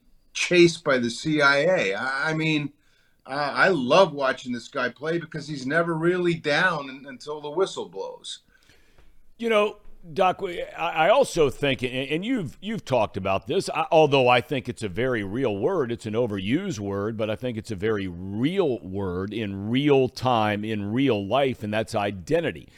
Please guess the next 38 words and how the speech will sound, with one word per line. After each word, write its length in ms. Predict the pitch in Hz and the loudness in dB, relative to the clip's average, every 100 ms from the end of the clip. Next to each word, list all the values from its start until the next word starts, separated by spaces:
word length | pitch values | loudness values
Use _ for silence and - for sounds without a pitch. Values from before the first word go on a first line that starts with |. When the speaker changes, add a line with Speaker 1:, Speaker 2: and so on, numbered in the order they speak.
| _ _ _ - | _ _ _ -6
Speaker 2:
When 200 | 123 156 | 0 4
I 160 | 277 | 4
watch 480 | 240 175 180 160 - | 4 6 4 2 -2
the 120 | 135 | -2
Bengals 560 | 110 135 151 147 143 - | 2 0 0 -2 -2 -6
play, 380 | - 131 95 98 | -2 0 0 0
and 140 | 143 | 4
I'm 160 | 262 233 | 4 6
not 200 | 170 - | 4 2
suggesting 540 | 123 101 139 - 113 | -2 2 2 0 -8
for 180 | - 107 | -4 -6
a 60 | |
second, 380 | 95 123 110 95 | -2 -2 -2 -4
'cause 180 | 87 107 | -8 -6
Joe 240 | - - | -2 0
Mixon 380 | 139 135 - 107 | 0 -2 -2 -6
is 160 | 101 104 | -4 -6
a 140 | 90 | -8
tough 380 | - - 95 - | -8 -8 -8 -8
guy. 280 | 95 76 57 | -8 -8 -8
He's 240 | 120 156 | -8 -4
a 140 | 113 92 | -4 -4
hard-nosed, 1160 | 90 135 151 156 147 127 131 123 123 117 - | 0 4 6 4 0 0 4 4 2 -4 -10
tough 460 | - 127 117 107 - _ 95 | -6 0 0 0 -8 _ -8
guy. 360 | 98 104 71 - _ _ _ _ | -2 -2 -4 -12 _ _ _ _
But 160 | 139 135 | -6 -6
S-, 180 | - - | -8 -20
Samaje 880 | 139 - 139 165 277 240 220 208 170 - | -10 -6 -2 2 0 2 2 2 2 -8
Perine, 800 | - 180 170 123 107 98 95 101 | -6 -4 -2 -2 0 -2 -4 -4
when 160 | 117 | -6
you 120 | 139 214 | -6 -6
just 220 | 214 - | -6 -4
sit 220 | 185 - | -8 -6
back 320 | 160 147 - | -4 -4 -6
and 160 | 113 104 | -10 -6
watch 420 | 107 156 175 - 117 | 0 0 -2 -10 -6
their 300 | 131 139 143 - | -2 -2 -2 -2
offense, 720 | 117 123 - 95 69 - - | 0 0 0 -12 -16 -18 -20